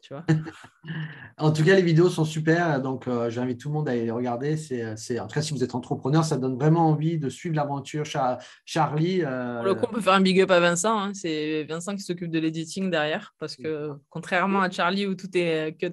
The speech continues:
Speaker 1: monté,
Speaker 2: C'est quoi,
Speaker 1: et
Speaker 2: c'est quoi son nom de famille quand, quand on le salue ?
Speaker 1: Vincent Ténière, Vincent
Speaker 2: Vincent
Speaker 1: Ténière,
Speaker 2: Ténière.
Speaker 1: euh,
Speaker 2: On salue.
Speaker 1: <laughs> voilà, qui est à l'editing sur ses vidéos et sur, euh, aussi tous les conseils pour la réal pour que ce soit joli et, euh, vous passiez un bon moment, quoi.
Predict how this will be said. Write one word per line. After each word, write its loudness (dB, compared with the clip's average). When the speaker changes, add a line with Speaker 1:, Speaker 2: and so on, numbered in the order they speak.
Speaker 1:
monté, -2
Speaker 2:
C'est 2
quoi, 0
Speaker 1:
et -4
Speaker 2:
c'est 0
quoi 2
son -4
nom 2
de -4
famille 4
quand, 2
quand -2
on 0
le -4
salue ? 0
Speaker 1:
Vincent 0
Ténière, 2
Vincent -2
Speaker 2:
Vincent -2
Speaker 1:
Ténière, -2
Speaker 2:
Ténière. 0
Speaker 1:
euh, -4
Speaker 2:
On -8
salue. -4
Speaker 1:
<laughs> -6
voilà, 2
qui -4
est -2
à -2
l'editing -6
sur -10
ses -4
vidéos -2
et 0
sur, -8
euh, -6
aussi -12
tous -12
les -2
conseils -8
pour -8
la -6
réal -4
pour -16
que -20
ce -8
soit -6
joli -6
et, -6
euh, -6
vous -12
passiez -8
un -6
bon -8
moment, -8
quoi. -18